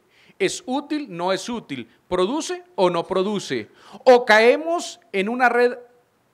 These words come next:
perdóneme que es un poco típico o tópico, en la red de lo político, de lo clientelista. Divulgamos, me da votos, no me da votos, me facilita el diseño de una política de conservación de páramos, saco la gente, no saco la gente.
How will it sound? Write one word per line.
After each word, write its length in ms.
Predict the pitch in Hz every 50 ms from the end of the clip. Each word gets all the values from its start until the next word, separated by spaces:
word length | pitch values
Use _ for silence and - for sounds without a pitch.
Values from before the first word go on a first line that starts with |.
| _ _
perdóneme 500 | - 127 147 170 180 190 185 180 156 123
que 120 | 139 135
es 100 | 127 -
un 80 | 160 151
poco 380 | 127 - 175 180 180 - _ _ _ _ _ _ _ _
típico 420 | - 302 302 - 165 127 - 135 135
o 140 | 147 147 147
tópico, 520 | - 277 262 269 185 139 - 127 120 - - - _ _
en 160 | 196 202 208
la 100 | 202 185
red 200 | 190 214 240 233 -
de 160 | 185 190 208
lo 240 | 196 214 269 285 277
político, 760 | - 247 240 226 226 220 - - 139 135 - - 113 - - _ _ _ _ _ _ _ _ _ _ _ -
de 160 | 143 185 185
lo 180 | 202 240 233
clientelista. 840 | 233 233 226 226 220 214 220 220 220 226 220 - - - 123 101 - - - - - - _
Divulgamos, 760 | 147 175 233 214 220 214 202 240 254 285 349 349 - - 202
me 100 | 175 175
da 100 | 196 196
votos, 380 | 202 254 320 - - 302 -
no 80 | 269 202
me 80 | 190
da 140 | 180 175 170
votos, 300 | 165 220 302 294 - 302
me 120 | 254 240 -
facilita 640 | 190 175 170 160 - 190 170 185 196 - - 214
el 80 | 214 208
diseño 260 | 170 175 - 196 190
de 60 | 196
una 180 | 202 220 220 220
política 640 | - - 220 294 311 - 370 359 359 330 320 294 - - - -
de 120 | - 175
conservación 500 | - 185 165 156 - 175 170 165 185 196
de 100 | 208 202
páramos, 520 | - 233 262 294 320 330 349 349 330 - - - -
saco 340 | - - 202 180 185 - 208
la 140 | 196 185
gente, 320 | 185 208 294 370 - 359 285
no 100 | 240 -
saco 260 | 208 190 185 - 196
la 140 | 185 180 190
gente. 460 | 220 320 392 381 - 381 381 381